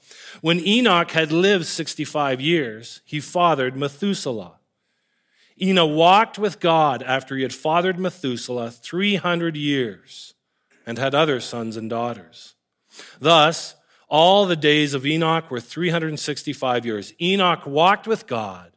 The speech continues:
and he was not, for God took him." For three hundred years after the birth of Methuselah, we're told Enoch walked with God. That is,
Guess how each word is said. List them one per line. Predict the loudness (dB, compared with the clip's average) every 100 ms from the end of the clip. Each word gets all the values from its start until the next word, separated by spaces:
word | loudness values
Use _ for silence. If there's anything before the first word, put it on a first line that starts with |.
| _ _ _ _ _ _
and | -10
he | -4 -2
was | 2 2 2
not, | 2 2 2 -2 -12
for | -10 -8
God | -8 -2 0 2 0 -6 -12 -18 _ _ _ _ _ -12
took | -10 -10
him." | -12 -20 _ _ _ _ _ _ _ _ _ _ _ _ _ _ -20 -20 -6
For | -4
three | -4 -4 -2 2 2
hundred | 2 0 0 0 -2 -4
years | -2 2 2 2 0
after | -2 -2 -2
the | -4
birth | 0 2 2 0 -4 -18 _ -4
of | -2
Methuselah, | 0 -2 0 0 0 -2 -2 -2 -6 _ _ _ -4
we're | -2
told | -2 0 0 -2
Enoch | -4 0 2 0 0 -2 -8 -18
walked | -4 4 6 4 0 -10 -20 -6
with | -4 -2
God. | 4 6 6 4
That | 4 6
is, | 6 4 2